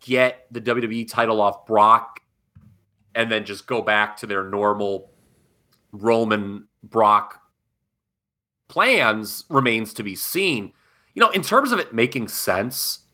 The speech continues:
and the Royal Rumble, it's W W E, man. I mean, they could do a deal where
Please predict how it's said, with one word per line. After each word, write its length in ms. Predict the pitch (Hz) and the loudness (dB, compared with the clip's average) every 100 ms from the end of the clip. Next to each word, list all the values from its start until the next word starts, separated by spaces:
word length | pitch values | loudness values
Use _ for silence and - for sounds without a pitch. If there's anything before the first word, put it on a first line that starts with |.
| - | 2
and 420 | 101 95 90 85 _ _ _ _ _ _ - | 4 4 0 -12 _ _ _ _ _ _ -6
the 120 | 104 | -2
Royal 360 | 92 110 107 | 2 4 4
Rumble, 560 | 90 92 107 113 143 143 _ _ _ _ _ _ _ _ | 2 0 0 -2 -2 -6 _ _ _ _ _ _ _ _
it's 180 | 175 147 | -16 -2
W 200 | 233 247 | 0 2
W 240 | 117 85 104 | 0 -2 -6
E, 40 | |
man. 320 | 71 62 82 - _ _ _ _ _ | -8 -14 -18 -20 _ _ _ _ _
I 100 | - | -2
mean, 340 | 143 143 139 139 _ _ 135 | 0 0 0 -6 _ _ -18
they 220 | - 156 226 | -4 0 0
could 200 | 220 180 | 0 0
do 180 | 170 170 | 2 2
a 40 | |
deal 420 | 127 139 151 147 | 0 -2 2 2
where 480 | 135 131 131 127 123 | 4 4 4 4 2